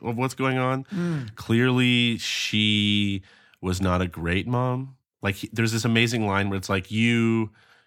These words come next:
Speaker 1: y-, you know, she loved where she worked, and, like, you loved her as, like, your secretary, but she was a shitty mom," like,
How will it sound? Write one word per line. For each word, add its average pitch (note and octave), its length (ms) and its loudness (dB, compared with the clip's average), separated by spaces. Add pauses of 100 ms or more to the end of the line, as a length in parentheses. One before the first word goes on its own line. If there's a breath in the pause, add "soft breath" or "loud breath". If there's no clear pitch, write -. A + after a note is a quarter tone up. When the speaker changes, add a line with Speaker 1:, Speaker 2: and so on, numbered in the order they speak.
(120 soft breath)
Speaker 1:
y-, F2+ 180 -14
you A2+ 160 -4
know, G#2 100 0
she B2 200 -2
loved B2 300 2
where A#2+ 140 2
she A2+ 180 -2
worked, G#2 420 -2
and, G2 160 -2
like, F#2+ 180 -4
you G#2 140 0
loved G#2 300 -2
her G#2 240 0
as, F2+ 340 -4
like, F2 220 -6
your F2+ 100 -4
secretary, D#2+ 880 -6
but E2+ 180 -12
she - 200 -4
was F#2 160 -2
a F2+ 60 -6
shitty E2 400 -6
mom," D#2 280 -12
like, D#2 260 -14